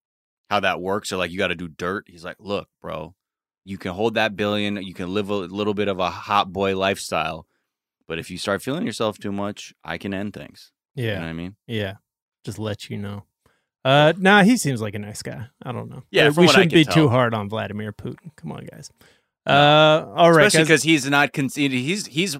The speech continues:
Speaker 1: a part of that whole chorus of, uh, former, uh, Trump exes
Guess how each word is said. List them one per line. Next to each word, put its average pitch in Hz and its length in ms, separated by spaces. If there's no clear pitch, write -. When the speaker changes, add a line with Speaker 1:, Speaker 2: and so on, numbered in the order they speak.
Speaker 1:
a 127 80
part 143 240
of 131 100
that 131 140
whole 143 180
chorus 190 520
of, 98 260
uh, 95 280
former, 98 840
uh, 90 140
Trump 104 320
exes 87 640